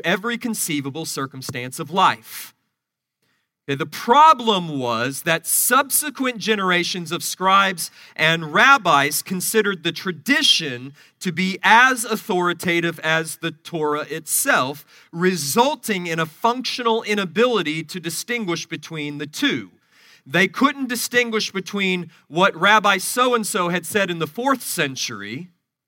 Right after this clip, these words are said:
and what Moses had said in Leviticus.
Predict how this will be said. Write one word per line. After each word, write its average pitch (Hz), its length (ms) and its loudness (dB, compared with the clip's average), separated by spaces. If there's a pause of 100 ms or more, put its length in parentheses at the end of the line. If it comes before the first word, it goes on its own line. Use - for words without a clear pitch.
(760)
and 156 160 -2
what 175 160 0
Moses 180 680 2
had 156 220 -4
said 131 480 -2
in 143 300 -8
Leviticus. - 1040 -6